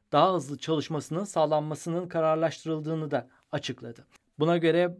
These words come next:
iltica başvuruları konusunda karar veren kurum olan Federal Göç ve Mülteci Dairesi'nin kadrosuna iki bin iki yüz kişilik ek kadro açılacak. Almanya'da iltica başvurusunun karara bağlanması eleman eksikliği nedeniyle ortalama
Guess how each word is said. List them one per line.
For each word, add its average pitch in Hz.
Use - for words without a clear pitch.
iltica 156
başvuruları 151
konusunda 165
karar 160
veren 165
kurum 175
olan 127
Federal 139
Göç 165
ve 151
Mülteci 143
Dairesi'nin 135
kadrosuna 156
iki 175
bin 175
iki -
yüz 196
kişilik 170
ek 175
kadro 139
açılacak. 117
Almanya'da 180
iltica 151
başvurusunun 143
karara 151
bağlanması 139
eleman 143
eksikliği 127
nedeniyle 143
ortalama 135